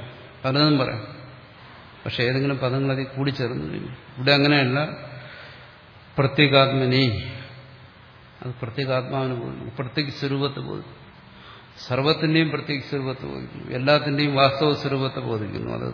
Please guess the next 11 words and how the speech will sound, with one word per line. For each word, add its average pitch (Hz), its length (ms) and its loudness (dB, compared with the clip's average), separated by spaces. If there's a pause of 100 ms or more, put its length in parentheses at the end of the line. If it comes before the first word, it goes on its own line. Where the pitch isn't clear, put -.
തന്റേതായാലും 135 720 4
ശരി, 156 220 0
പ്രപഞ്ചത്തിന്റേതായാലും 123 1000 -4
ശരി. - 160 -18 (1600)
സത്യത്തെ 143 520 0
ബോധിപ്പിക്കുന്നു. 123 640 2 (1200)
ഗവാദി 127 440 4
ശബ്ദവും 127 540 -2
നിരൂഢത്വ, 127 640 0 (400)
അത് 113 240 -8
നിരൂഢമാണ്. 120 640 -2